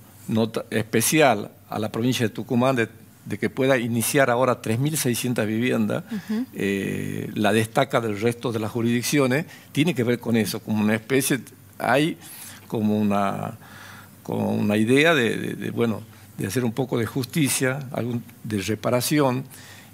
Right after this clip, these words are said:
Speaker 1: eh, eh, para revertir todo ese,
Speaker 2: Mm.
Speaker 1: todo ese tiempo que ha sido discriminada,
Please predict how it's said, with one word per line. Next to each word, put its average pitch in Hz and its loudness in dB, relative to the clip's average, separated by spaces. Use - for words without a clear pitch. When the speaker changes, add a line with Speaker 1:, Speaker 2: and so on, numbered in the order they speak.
Speaker 1:
eh, 113 -2
eh, 104 -6
para 127 4
revertir 117 0
todo 123 -2
ese, 110 -6
Speaker 2:
Mm. 175 -6
Speaker 1:
todo 131 0
ese 127 0
tiempo 127 0
que - -8
ha 110 -2
sido 117 0
discriminada, 127 0